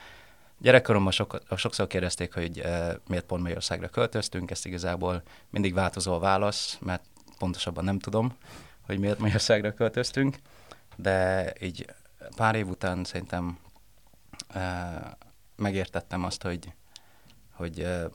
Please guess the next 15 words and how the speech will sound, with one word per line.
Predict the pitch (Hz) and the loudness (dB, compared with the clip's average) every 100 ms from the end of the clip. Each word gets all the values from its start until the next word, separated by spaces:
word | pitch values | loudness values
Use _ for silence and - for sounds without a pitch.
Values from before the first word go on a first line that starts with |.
| - | -8
a | - | -6
családom | - 90 85 90 | -2 0 0 -2
miért | 92 85 | -2 0
választotta | 87 80 87 - 85 85 87 | -2 -2 -6 -6 -6 -6 -6
Magyarországot. | - 90 85 - 82 85 - - - - | -6 -4 -4 -2 -4 -4 -8 -12 -16 -10
Pusztán | - 127 117 | -4 0 0
azért, | 107 95 - | 2 -2 -2
mert | 95 85 - - - - - | -2 -4 -8 -20 -20 -20 0
ami | 113 117 | 2 4
Magyarország | 110 110 98 - 85 - - - | 6 4 2 0 0 -4 -16 -6
Európában, | 98 92 95 - 101 101 110 120 127 - - | -2 0 -2 0 0 2 2 0 -4 -8 -16
az, | - 90 - | -10 -10 -8
az | 95 | -4
nagyon | 98 95 92 | 0 0 0
hasonló | 92 - 90 90 87 | -2 -2 -2 -2 -4